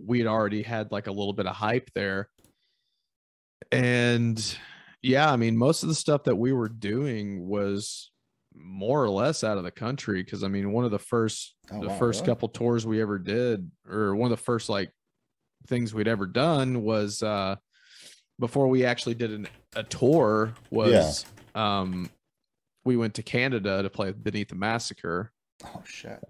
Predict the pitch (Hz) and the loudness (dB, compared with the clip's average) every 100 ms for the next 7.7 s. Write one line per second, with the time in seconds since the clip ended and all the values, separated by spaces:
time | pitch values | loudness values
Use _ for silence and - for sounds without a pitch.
0 | - - 101 95 90 - - 123 117 107 | -8 -2 2 2 0 -2 -6 0 4 4
1 | 101 92 98 - _ - - 123 117 117 | 4 2 -2 -12 _ -12 0 0 2 0
2 | 113 - 113 107 107 107 - 110 104 104 | -4 -6 -4 -2 -2 -4 -4 -2 -2 -2
3 | 110 - 110 - 110 107 104 104 107 117 | -6 -6 -6 -4 -4 -4 -4 0 2 2
4 | 117 _ - 139 110 73 73 _ _ - | 0 _ -4 2 2 0 -6 _ _ -14
5 | - 110 117 113 110 107 110 107 107 104 | -6 0 0 0 0 0 0 0 -2 -4
6 | 107 - _ _ _ _ _ _ _ _ | -6 -10 _ _ _ _ _ _ _ _
7 | _ _ - 104 117 139 113 | _ _ -10 -2 2 2 2